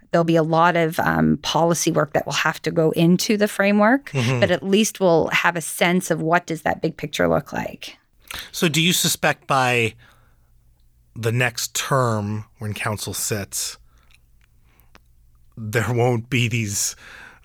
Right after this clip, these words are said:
Speaker 2: again, long drawn out hearings on every little development? There
Speaker 1: I
Speaker 2: will be a, more of a plan and things can, are effectively expedited.
Speaker 1: Yeah, I mean, I think the goal of any plan is to give stakeholders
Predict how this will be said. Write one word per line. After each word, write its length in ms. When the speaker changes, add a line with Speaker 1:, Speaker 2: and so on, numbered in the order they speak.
Speaker 2:
again, 460
long 400
drawn 260
out 560
hearings 760
on 260
every 380
little 260
development? 800
There 100
Speaker 1:
I 80
Speaker 2:
will 100
be 140
a, 80
more 240
of 80
a 80
plan 640
and 120
things 260
can, 360
are 140
effectively 760
expedited. 760
Speaker 1:
Yeah, 340
I 80
mean, 220
I 100
think 320
the 120
goal 260
of 100
any 180
plan 420
is 160
to 120
give 320
stakeholders 1040